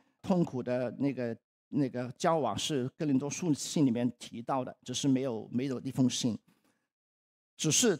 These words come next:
即便大部分人悔改，还有一小部分人在那个假教师的影响之下，还是叛逆的，拒绝接受保罗的这个福音。所以保罗在写哥林多后书的时候，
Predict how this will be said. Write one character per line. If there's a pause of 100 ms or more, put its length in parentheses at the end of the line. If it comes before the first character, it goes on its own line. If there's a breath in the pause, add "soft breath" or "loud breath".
即
便
大
部
分
人
悔
改，
还
有
一
小
部
分
人 (200 soft breath)
在
那
个
假
教
师
的
影 (100)
响
之
下，
还
是
叛
逆
的， (580)
拒
绝 (680)
接
受
保
罗
的
这
个
福
音。
所
以
保
罗
在
写
哥
林
多
后
书
的
时
候，